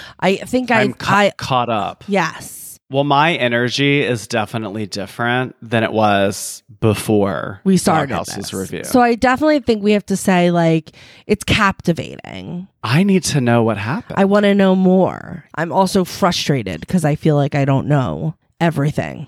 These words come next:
Speaker 2: I might take some crowns off for the irresponsibility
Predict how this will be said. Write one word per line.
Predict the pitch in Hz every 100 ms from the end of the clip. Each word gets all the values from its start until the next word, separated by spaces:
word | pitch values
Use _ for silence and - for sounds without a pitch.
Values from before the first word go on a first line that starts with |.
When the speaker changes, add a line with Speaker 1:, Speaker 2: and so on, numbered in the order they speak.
| _
Speaker 2:
I | - 123
might | 170 208 -
take | - 151
some | - 139 127 120 -
crowns | - 117 107 120 135
off | 135 143 147 - - _
for | - 143 131 127 120 107 -
the | 123 -
irresponsibility | 131 139 - 135 123 - 104 104 98 113 147 151 156